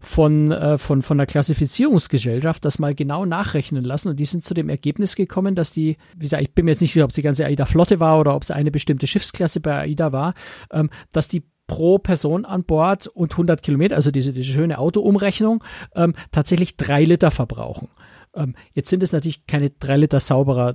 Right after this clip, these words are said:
Diesel oder, oder, oder gar Benzin, sondern es sind drei Liter Schweröl, entsprechend im Hafen gefiltert. Ähm, aber es sind drei Liter, es sind eben nicht achtzigtausend Kilo, äh, die, die jetzt unglaublich viel ge-, äh, klingen, sondern es sind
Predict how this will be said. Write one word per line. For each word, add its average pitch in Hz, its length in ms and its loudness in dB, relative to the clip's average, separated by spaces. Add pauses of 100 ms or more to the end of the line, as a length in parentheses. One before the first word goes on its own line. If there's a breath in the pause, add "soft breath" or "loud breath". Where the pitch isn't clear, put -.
(120)
Diesel 151 320 0
oder, 135 440 -4
oder, 123 200 -8
oder 123 180 -6
gar - 200 -10
Benzin, 202 440 0
sondern 156 220 0
es 143 80 -2
sind 131 180 -6
drei 120 140 -4
Liter 120 260 -8
Schweröl, 226 520 4 (260 loud breath)
entsprechend 131 560 -2
im 151 160 -2
Hafen 123 280 -2
gefiltert. 196 500 -2 (340 loud breath)
Ähm, 170 160 0 (340 loud breath)
aber 160 220 2
es 160 80 2
sind 180 160 2 (340 loud breath)
drei 139 220 2
Liter, 147 320 4
es 135 100 0
sind 139 140 0
eben 139 140 0
nicht 170 200 0 (500 loud breath)
achtzigtausend - 720 -4
Kilo, 180 560 2
äh, - 260 -10
die, 143 120 -10
die 143 120 -6
jetzt 143 240 -4
unglaublich 175 600 2
viel 175 180 -4
ge-, 135 460 -4
äh, 139 40 -4
klingen, 160 460 0 (160 loud breath)
sondern 151 180 -2
es 139 80 -2
sind 135 120 -6